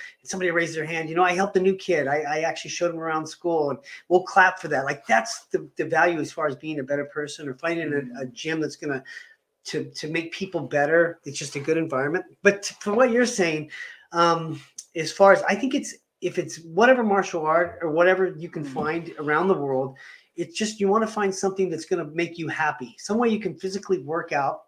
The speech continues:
Speaker 1: And especially if it's a martial art, something that's gonna give you confidence in being able to take care of yourself
Speaker 2: Mm-hmm.
Speaker 1: for whatever means or whatever access you have. But it's about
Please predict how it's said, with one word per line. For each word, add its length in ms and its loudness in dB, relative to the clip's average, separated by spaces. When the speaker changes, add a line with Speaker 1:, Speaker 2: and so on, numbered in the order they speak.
Speaker 1:
And 120 -4
especially 420 -2
if 100 -2
it's 200 -12
a 40 -8
martial 380 -2
art, 160 0
something 240 -14
that's 100 -12
gonna 160 -8
give 200 -12
you 80 -8
confidence 520 -10
in 60 -12
being 140 -2
able 180 0
to 60 -2
take 180 -10
care 140 -4
of 80 -8
yourself 440 -2
Speaker 2:
Mm-hmm. 400 -20
Speaker 1:
for 80 4
whatever 300 10
means 420 0
or 360 0
whatever 440 -2
access 460 -4
you 100 -2
have. 500 4
But 120 8
it's 140 0
about 280 4